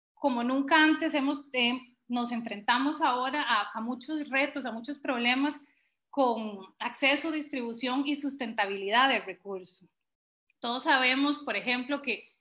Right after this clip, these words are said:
la demanda, eh, global del agua ha aumentado alrededor de un uno por ciento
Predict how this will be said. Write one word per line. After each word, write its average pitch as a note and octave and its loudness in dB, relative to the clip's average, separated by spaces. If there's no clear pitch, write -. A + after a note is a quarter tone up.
la A#3 6
demanda, C4+ 4
eh, G#3+ -2
global A#3 4
del G#3 -4
agua A#3 4
ha - 4
aumentado B3+ 2
alrededor A#3 2
de A3+ -2
un B3 0
uno C#4 -2
por C4 -6
ciento C4 -4